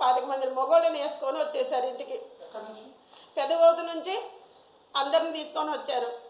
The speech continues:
Speaker 1: అయినా కూడా నేనేం మాట్లాడలేదు. మాట్లాడకుండా సరే ఆ కార్యక్రమం ఎల్లదీశాను. ఎల్లదీసిన తర్వాత అందరూ ఎటోళ్ళు అటు పోకుండా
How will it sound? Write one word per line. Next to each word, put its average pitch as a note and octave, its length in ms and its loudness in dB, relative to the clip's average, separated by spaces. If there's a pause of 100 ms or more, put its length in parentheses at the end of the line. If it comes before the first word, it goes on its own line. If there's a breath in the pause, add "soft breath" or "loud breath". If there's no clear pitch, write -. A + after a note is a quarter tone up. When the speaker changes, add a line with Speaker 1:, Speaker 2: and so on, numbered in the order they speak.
(100)
Speaker 1:
అయినా D#4 220 -2
కూడా D#4 200 0
నేనేం D4+ 380 -2
మాట్లాడలేదు. D#4+ 800 2 (680 loud breath)
మాట్లాడకుండా D4+ 680 2
సరే D4 460 2
ఆ C4 80 2
కార్యక్రమం C#4 480 2
ఎల్లదీశాను. D4+ 720 0 (1040)
ఎల్లదీసిన F4 600 0
తర్వాత B3+ 640 2 (760)
అందరూ E4 340 -2
ఎటోళ్ళు D4+ 420 4
అటు C#4 140 2
పోకుండా C4+ 720 0